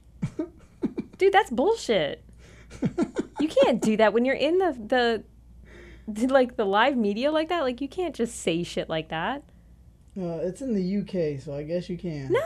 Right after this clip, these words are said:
Speaker 2: Oh, they don't have fucking rules?
Speaker 1: I, I don't know. Uh, rules?
Speaker 2: Yeah.
Speaker 1: W-, what rules is there saying you
Speaker 2: Well, I
Speaker 1: can't
Speaker 2: mean,
Speaker 1: say what the
Speaker 2: I
Speaker 1: fuck
Speaker 2: guess
Speaker 1: you
Speaker 2: there's
Speaker 1: wanna
Speaker 2: no
Speaker 1: say?
Speaker 2: rule, but goddamn, if you're, if you were, like, an announcer here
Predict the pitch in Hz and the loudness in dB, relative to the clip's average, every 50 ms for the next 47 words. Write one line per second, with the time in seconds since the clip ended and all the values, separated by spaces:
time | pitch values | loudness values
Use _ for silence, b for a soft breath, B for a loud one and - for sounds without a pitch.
0 | 605 - - - 220 196 185 190 208 196 185 190 180 196 202 175 - - 180 - | 2 4 6 6 6 6 6 4 4 4 4 0 0 -2 -4 -6 -8 -12 -12 -6
1 | - 185 175 160 190 196 196 208 240 269 302 320 - - - - - - - - | -4 -4 -4 0 0 2 2 2 0 -4 -6 -8 -10 -14 -18 -20 -20 -20 -20 -20
2 | - - 185 170 - - - - - 151 151 156 151 147 135 - 165 156 156 175 | -14 -12 -12 -12 -12 -16 -20 -18 -14 -12 -10 -10 -10 -12 -10 -10 -8 -6 -6 -6
3 | 214 277 370 392 330 - - - - 302 - - 214 180 165 196 226 302 349 320 | -6 -6 -8 -12 -16 -18 -20 -18 -12 -12 -10 -8 -6 -2 4 4 4 6 4 2
4 | 247 240 233 - - - - - - - - - - 190 202 254 370 427 349 202 | 2 0 -2 -6 -14 -20 -20 -20 -20 -20 -20 -14 -8 -6 -4 -2 -2 0 2 0
5 | 156 156 160 226 175 175 - - - 220 254 302 277 240 254 294 320 320 302 240 | 0 0 -2 -4 -4 -6 -6 -2 2 2 4 4 2 0 0 0 0 0 -2 -2
6 | 269 285 262 269 262 262 247 254 254 233 - 262 262 269 269 262 320 403 392 370 | -2 -2 4 6 8 8 8 8 6 4 0 0 0 2 2 4 6 6 6 6
7 | 359 359 359 359 349 339 - - - - - - - 262 - 370 392 - - 381 | 6 6 6 6 6 6 4 4 2 -4 -2 2 4 4 6 6 4 4 4 4
8 | 320 240 233 240 240 269 269 214 175 226 277 359 415 381 285 220 220 214 208 - | 4 4 4 6 6 6 6 4 4 4 4 4 6 4 4 4 2 0 2 4
9 | 254 294 269 311 370 381 285 220 214 - 277 311 370 359 - 247 - 359 392 392 | 2 2 2 0 -2 0 0 -2 -2 -2 0 0 2 2 0 0 2 2 2 4
10 | 349 277 254 254 247 240 247 226 202 190 196 185 202 240 233 - 302 285 277 - | 4 2 2 0 0 0 -2 -2 0 0 0 0 0 -2 -2 -4 -4 -6 -4 -4
11 | 311 311 311 320 330 320 | -4 -2 0 -2 -2 -4